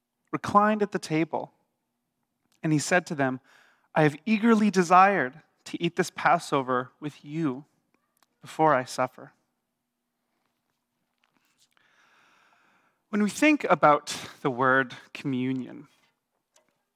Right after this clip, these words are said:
if we were raised in church, I bet what comes to mind is that thing we do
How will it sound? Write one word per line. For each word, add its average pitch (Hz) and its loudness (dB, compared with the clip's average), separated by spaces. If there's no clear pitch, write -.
if - -20
we 196 4
were 190 6
raised 214 4
in 196 -2
church, - 0
I 170 4
bet 247 4
what 254 2
comes 196 0
to 185 -4
mind 131 0
is 151 0
that 160 2
thing 214 0
we 202 2
do 131 -2